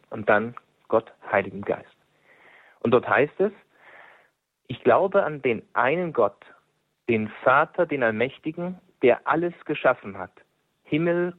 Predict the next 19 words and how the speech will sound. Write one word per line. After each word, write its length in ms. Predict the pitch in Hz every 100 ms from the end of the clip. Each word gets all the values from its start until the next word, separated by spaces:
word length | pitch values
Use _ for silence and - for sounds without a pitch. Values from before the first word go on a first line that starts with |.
| -
und 300 | 151 151 -
Erde, 500 | 127 113 92 90 104 _ _ -
die 120 | 117
sichtbare 840 | - 165 - - 135 135 151 160 160 _ -
und 280 | 135 139 - -
die 160 | 110 -
unsichtbare 840 | 143 147 135 120 - 110 104 92
Welt.“ 340 | 92 - - _ _ _ _ _ _ _ _ _ _ _ -
Damit 380 | 117 151 165 -
sind 240 | 143 - _ _
wesentliche 640 | 127 151 185 175 165 160 -
Eigenschaften 880 | 135 143 107 - 98 - - 113 123 _ _ -
von 260 | 120 117
Gott 220 | 107 117 -
Vater 420 | - 143 - 113
ausgesagt, 720 | 104 104 - 101 85 90 - - _ - - _ -
die 60 | 123
sich 240 | 135 -
auf 160 | 131